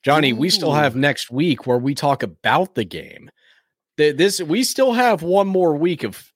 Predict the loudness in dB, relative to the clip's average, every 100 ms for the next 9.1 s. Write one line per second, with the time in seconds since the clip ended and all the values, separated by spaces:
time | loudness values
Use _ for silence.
0 | _ -12 -2 -2 -2 -8 -10 -18 -18 _
1 | -12 -8 -8 -8 -14 -14 -16 _ _ _
2 | -6 0 2 2 2 -2 -10 -6 -2 0
3 | 2 2 2 2 0 2 0 0 0 0
4 | 0 0 0 0 -2 -4 -2 -2 -4 -2
5 | 0 -2 -6 -14 _ _ _ _ _ _
6 | -6 -4 -4 -6 -8 -10 -12 -12 -14 -18
7 | -8 -4 -4 -4 -8 -10 -16 -20 _ _
8 | _ _ _ _ _ _ _ _ 2 2